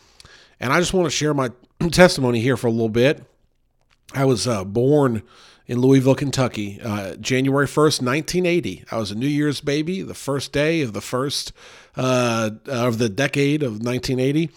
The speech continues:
And, uh, <clears throat> I don't remember much about that time, but I know that, uh, my parents fought a lot. And I remember screaming and yelling.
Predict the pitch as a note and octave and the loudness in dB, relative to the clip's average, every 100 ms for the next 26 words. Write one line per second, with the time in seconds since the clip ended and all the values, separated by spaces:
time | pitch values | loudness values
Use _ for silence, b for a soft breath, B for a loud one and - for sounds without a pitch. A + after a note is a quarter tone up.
0 | B B B B C#3 C3+ C3+ B2+ C3 B2 | B B B B 0 2 2 4 4 2
1 | - E3+ F3 - G#3 G3 A#2+ F#2+ - - | -2 -2 -2 6 8 10 6 0 -10 -2
2 | B2 B2 B2+ C3 C3 C3 B2 C3+ C3 B2+ | 0 2 2 2 2 4 4 2 2 0
3 | C3+ C3 A#2 C3 C3+ F3+ C3 A2 A2 A#2+ | 0 -2 -4 -2 0 0 0 -2 -2 0
4 | C3 C3+ A#2+ - A#2 A2+ A2 - B2 C#3 | 0 0 -2 -4 -4 -4 -6 -4 -4 -4
5 | - - B2+ C#3+ - B2 D3 C#3 - - | -6 -4 -2 -2 -2 -2 -2 -4 -8 -12
6 | B B B - G#2 A#2 B2 C3 C3+ B2+ | B B B -8 -4 -2 0 0 0 0
7 | B2 - C3+ D3+ A#2+ G#2+ G#2+ A2 C3+ A2+ | -4 -4 -2 0 0 -2 -2 0 0 -2
8 | F2+ | -6